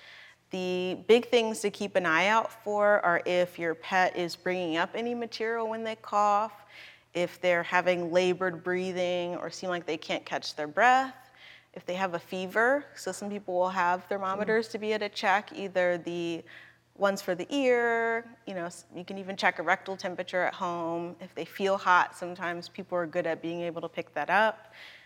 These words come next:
If they're not eating or drinking, if they're having a lot of discharge from their eyes or nose where you're having to wipe it away, um, you know, every couple of hours, those would be signs that I would say, "Is this a complicated infection? Do they have pneumonia?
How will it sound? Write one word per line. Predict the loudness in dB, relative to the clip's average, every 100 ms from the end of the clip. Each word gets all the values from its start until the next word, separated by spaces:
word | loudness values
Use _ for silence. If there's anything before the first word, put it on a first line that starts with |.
| _ -6
If |
they're | -2 4
not | 4 2
eating | -2 -2 -2
or | -4
drinking, | -2 -4 -4 -6 -6 -4 -4 -6 -8 -10 -12 -16 _
if | -12
they're | -4
having | -2 0 -2
a | -2
lot | 2 2 2
of | 0
discharge | -2 -2 -4 0 0 -2
from | -6 -4
their | -2 2
eyes | 2 0 -2
or | -4
nose | -2 0 0 -2 -6
where | -6
you're | -4
having | -2 -2 -2
to | -2
wipe | 0 0 0
it | -2
away, | -2 -2 0 -2 -6 -12 -20 -20 -8
um, | -4 -4 -4 -6 -8
you | -8 -4
know, | -2
every | -2 -2 -2 -2
couple | -4 -4 -2 -2
of | -2
hours, | -2 -2 -2 -4 -6 -10 -16 -20 -6
those | -2 0
would | -2
be | -4 -8
signs | -4 -2 -2 -4
that | -4
I |
would | -2 -2
say, | -2 -2 -2
"Is | -4
this | -6 -6
a | -4
complicated | -4 -2 -2 -2 -2 -2 -4
infection? | -4 -2 -2 -2 -10 -8 -6 -8 -10 -18 -20 -14 -6
Do |
they | -2
have | 0 -2 -2
pneumonia? | -4 -2 -2 -4 -4 -4 -4 -4 -6